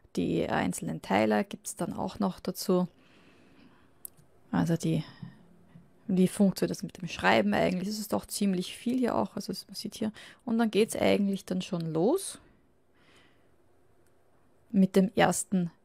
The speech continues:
Radikal eigentlich. Also wir lernen hier nicht nur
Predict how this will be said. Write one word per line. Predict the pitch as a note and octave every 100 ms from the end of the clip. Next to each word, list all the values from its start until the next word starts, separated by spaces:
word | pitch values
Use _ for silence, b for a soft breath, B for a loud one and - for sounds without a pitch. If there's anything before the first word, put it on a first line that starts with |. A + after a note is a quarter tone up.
| _ _ -
Radikal | F#3 D#3 D#3+ F3 _ - F3 D#3 F3
eigentlich. | D#3 - - - - F3
Also | - F#3+ G3
wir | F#3+
lernen | F3+ F3+ G3
hier | F#3 F#3+ F#3+ - B B -
nicht | G3+ - -
nur | F#3+